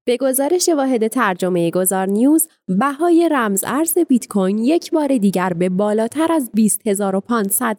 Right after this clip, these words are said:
دلار جهش پیدا کرد. اتریوم در نزدیکی یک هزار و ششصد و بیست دلار آمریکا هنوز مقاومت به خرج می‌دهد و ریپل ممکن است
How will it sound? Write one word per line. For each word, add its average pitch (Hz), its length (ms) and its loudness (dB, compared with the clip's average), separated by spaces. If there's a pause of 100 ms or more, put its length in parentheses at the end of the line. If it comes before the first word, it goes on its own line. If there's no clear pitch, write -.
دلار 269 420 0
جهش 165 460 -2
پیدا 151 300 -2
کرد. - 340 -6 (160)
اتریوم 208 640 -2 (240)
در 254 180 0
نزدیکی 254 600 -2
یک 349 460 2
هزار 294 320 2
و 247 40 0
ششصد 196 500 -4
و 170 60 0
بیست 165 280 -2
دلار 156 400 0
آمریکا 208 600 0
هنوز 269 420 2
مقاومت 208 680 0
به 302 100 -2
خرج 226 400 -2
می‌دهد 165 460 -2 (320)
و 269 180 2
ریپل 320 460 2
ممکن 269 440 0
است 190 340 -2